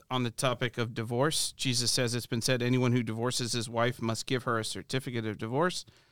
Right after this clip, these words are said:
But I tell you, anyone who divorces his wife except for marital unfaithfulness causes her to become an adulteress, and anyone who marries the divorced woman commits adultery."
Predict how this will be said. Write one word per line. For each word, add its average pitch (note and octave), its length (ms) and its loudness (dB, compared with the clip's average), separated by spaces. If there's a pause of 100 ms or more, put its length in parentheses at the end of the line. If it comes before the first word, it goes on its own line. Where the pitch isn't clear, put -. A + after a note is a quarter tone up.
(140)
But C3+ 120 4
I C#3 80 10
tell F3 220 8
you, E3+ 180 6
anyone G#3 300 8
who F#3 100 10
divorces D#3+ 480 2
his C#3 160 2
wife C#3+ 260 4
except - 380 0
for G#3+ 120 2
marital F#3+ 600 6
unfaithfulness E3+ 1040 2 (500)
causes D3+ 400 6
her D#3+ 140 4
to D3+ 80 2
become D3 260 0
an B2 120 6
adulteress, A2+ 640 0
and A#2 120 0
anyone A#2+ 280 2
who A2+ 80 2
marries B2+ 360 4
the B2 80 -2
divorced A2+ 440 -2
woman A2+ 420 0
commits A#2+ 540 0
adultery." A2 640 -4